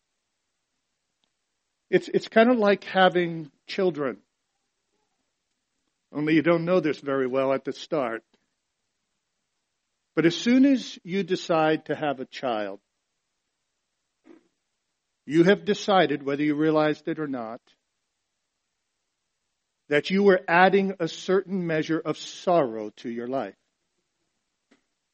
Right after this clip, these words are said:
Unless you have the perfect child. And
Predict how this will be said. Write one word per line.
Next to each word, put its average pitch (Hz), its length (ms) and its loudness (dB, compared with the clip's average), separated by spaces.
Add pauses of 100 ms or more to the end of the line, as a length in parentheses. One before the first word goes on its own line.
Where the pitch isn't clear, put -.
(1080)
Unless 143 320 0
you 160 140 -2
have 143 180 -2
the 131 80 -8
perfect 131 400 -10
child. 107 380 -10 (4000)
And 190 500 6